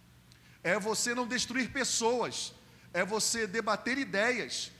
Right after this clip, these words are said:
e não usar as ideias para ter o seu amigo, o seu irmão como opositor e como inimigo. Nós precisamos mais de Bíblia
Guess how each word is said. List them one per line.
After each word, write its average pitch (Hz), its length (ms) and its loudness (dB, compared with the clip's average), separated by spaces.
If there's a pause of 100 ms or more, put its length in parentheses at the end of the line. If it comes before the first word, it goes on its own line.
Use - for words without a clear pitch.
(160)
e 214 100 0
não 254 220 0
usar 233 260 2
as 208 140 0
ideias 214 440 0
para 220 160 -2
ter - 160 -4
o 233 120 -4
seu 269 640 2 (480)
amigo, 202 520 0
o 180 40 -4
seu 240 260 0
irmão 196 380 -2
como 233 400 0
opositor 226 720 0
e 240 60 -4
como 233 260 -6
inimigo. 208 440 -6 (300)
Nós 190 160 -8
precisamos 196 540 -4
mais 185 260 0
de 175 100 -4
Bíblia 190 480 0